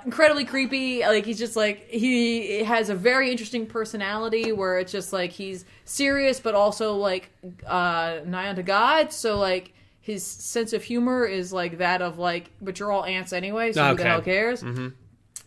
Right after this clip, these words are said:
Speaker 1: But he's just like, "Ah, I haven't quite gotten this anatomy thing right just yet. Like,
Speaker 2: Oh,
Speaker 1: h-,
Speaker 2: so
Speaker 1: how
Speaker 2: he's
Speaker 1: did
Speaker 2: like,
Speaker 1: I do? Do
Speaker 2: "I
Speaker 1: I have
Speaker 2: create a
Speaker 1: enough,
Speaker 2: body?"
Speaker 1: do I have enough limbs? Do I have, like,"
Speaker 2: <laughs>
Speaker 1: like, it's just, it's interesting.
Speaker 2: That's
Speaker 1: And, like,
Speaker 2: cool.
Speaker 1: they're like, "Yeah, you didn't really nail that." Um,
Speaker 2: Yeah.
Speaker 1: but essentially, he has,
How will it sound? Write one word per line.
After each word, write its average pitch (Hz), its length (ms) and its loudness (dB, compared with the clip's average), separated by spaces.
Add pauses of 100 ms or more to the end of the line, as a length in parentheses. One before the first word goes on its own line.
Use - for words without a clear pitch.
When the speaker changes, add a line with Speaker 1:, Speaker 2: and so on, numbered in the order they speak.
(140)
Speaker 1:
But 208 120 0
he's 208 120 0
just 220 200 2
like, 190 160 2
"Ah, 240 260 6
I 190 40 2
haven't 214 200 -4
quite 202 220 0
gotten 196 180 0
this 180 120 -6
anatomy 208 440 2
thing 165 380 -6 (160)
right 165 360 0
just 160 380 -8
yet. 156 300 -2
Like, 160 260 -4 (160)
Speaker 2:
Oh, 151 140 10
Speaker 1:
h-, - 80 6
Speaker 2:
so 160 100 0
Speaker 1:
how 240 60 2
Speaker 2:
he's 233 80 0
Speaker 1:
did 247 60 2
Speaker 2:
like, 240 100 8
Speaker 1:
I 226 40 4
do? 254 160 0
Do - 40 2
Speaker 2:
"I 214 40 4
Speaker 1:
I 196 60 4
have 208 80 2
Speaker 2:
create 190 120 6
a - 20 4
Speaker 1:
enough, 160 100 4
Speaker 2:
body?" 151 320 6
Speaker 1:
do 208 80 4
I 262 80 4
have 247 100 2
enough 254 220 0
limbs? 214 560 4
Do 196 140 4
I 208 60 6
have, 208 120 2
like," 247 240 4
Speaker 2:
<laughs> 226 100 4
Speaker 1:
like, 185 680 4
it's 269 220 -2
just, 269 240 4
it's 247 160 0
interesting. 262 520 2
Speaker 2:
That's 196 200 4
Speaker 1:
And, 208 100 -4
like, 208 80 4
Speaker 2:
cool. 123 380 4
Speaker 1:
they're 247 100 4
like, 240 220 4
"Yeah, 208 100 6
you 196 100 4
didn't 208 200 0
really 190 340 0
nail 185 280 0
that." 165 360 2
Um, 175 240 2
Speaker 2:
Yeah. 117 160 2
Speaker 1:
but 185 180 -4
essentially, 202 640 -2
he 196 240 -8
has, 185 320 2